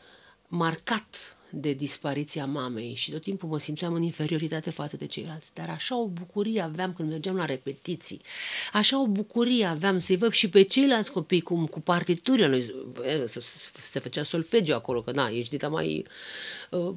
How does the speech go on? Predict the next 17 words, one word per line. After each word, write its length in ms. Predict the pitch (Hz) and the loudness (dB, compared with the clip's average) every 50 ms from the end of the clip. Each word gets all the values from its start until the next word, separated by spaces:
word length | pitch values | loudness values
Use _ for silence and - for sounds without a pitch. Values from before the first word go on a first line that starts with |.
| 160 - | -6 -2
la, 240 | 180 156 139 - - - - - - 101 101 - | 0 0 0 0 -4 -10 -16 -12 -10 -10 -8 -4
na, 360 | 113 165 180 185 202 196 175 - | 0 2 8 10 10 10 10 8
la 340 | - 180 175 180 185 175 - _ _ _ - - | 2 2 4 4 4 4 0 _ _ _ -12 2
Ateneu, 540 | - 190 208 226 240 240 254 302 302 208 175 | 6 8 10 12 12 12 12 12 12 12 12
nu 100 | 185 180 | 8 6
puteai 280 | - 202 - 208 196 | 6 6 8 8 8
să 460 | 185 - 185 170 156 151 143 139 135 127 | 10 10 10 10 10 10 8 6 4 2
zici 220 | 131 131 147 160 - | 2 2 2 2 6
că 80 | - | 6
ești 180 | 156 143 - 160 | 6 6 6 6
urechist. 540 | 147 147 147 135 - 156 135 - - - - _ _ _ - - - _ _ _ _ | 6 6 6 4 2 0 0 0 -6 -14 -20 _ _ _ -20 -20 -20 _ _ _ _
După 260 | - 254 254 - - - | -6 -6 -6 -4 -2 -4
aceea 260 | 330 - - 320 330 | -2 2 2 2 2
s-au 200 | 311 - 294 269 | 6 6 6 6
mutat 520 | 240 214 202 196 - 208 233 320 311 - | 8 6 4 4 2 0 0 0 0 0
la 360 | - 220 240 269 277 277 277 - _ _ _ _ _ _ _ _ | 2 4 6 6 4 2 -2 -8 _ _ _ _ _ _ _ _
operă. 720 | - 165 170 165 - - 165 160 160 160 165 160 156 147 | 2 2 2 2 2 0 0 2 2 0 0 -2 -2 -6